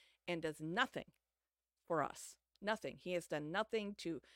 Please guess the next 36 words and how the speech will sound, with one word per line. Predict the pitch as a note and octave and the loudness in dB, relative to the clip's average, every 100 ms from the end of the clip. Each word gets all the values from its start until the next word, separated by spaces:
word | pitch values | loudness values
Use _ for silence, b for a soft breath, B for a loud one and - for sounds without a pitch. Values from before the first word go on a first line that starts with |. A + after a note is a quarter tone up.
| B B | B B
fund | - A3+ A3+ | 0 0 0
public | - A3+ G3+ | -4 -4 0
education, | F3+ E3+ - C4+ - C#4 - | -2 -4 -2 -2 -2 -6 -4
and | G3 | -4
I | F3+ | -2
wonder | F3+ F4 F4+ | -2 -4 0
if | A3+ | 0
that's | G3 F#3 | 0 -2
because | - F3+ E3+ | -2 -6 -6
he's | E3+ D#3+ | -6 -8
a | E3 | -10
private | - E3+ D#3+ - | -2 -2 -2 -6
for-profit, | D#3+ D3 - E3+ D3 C3 | -6 -6 -4 -4 -2 -4
not-for-profit | - C#3+ - C#3 C#3 - - | -4 -4 -4 -4 -4 -6 -10
school. | - B3+ F3 - B B B B - | -2 2 2 0 B B B B -4
I | E3 | -2
don't | F#3 F#3+ | 0 -2
know, | F#3 G3 F#4 - - _ _ | -2 -2 -2 -6 -10 _ _
because | G3+ - F#3+ | -6 -2 -4
he | - G3+ | -4 -8
certainly | - C#4 A#3+ G3+ | -2 -2 0 -4
recruited | E3+ - C4 D4+ G3 | -4 -4 -2 0 -2
a | |
lot | D#3 D3+ D3 - | -2 -2 0 -2
because | - - F3 A3+ | -8 -4 -2 0
of | |
that | F#3+ D#3+ | 0 0
mask | - F3+ E4 - | -2 -4 -6 -6
mandate, | D#3+ C#3 C#3 - | -6 -4 -6 -4
so | E3 | -8
he's | - | -4
gotta | D#3+ | -4
keep | D#3 G3+ - | -4 -12 -6
that | F#3+ - | -6 -4
talking | G#3 D4+ B3+ | -6 -4 -8
point | - D3+ | -6 -10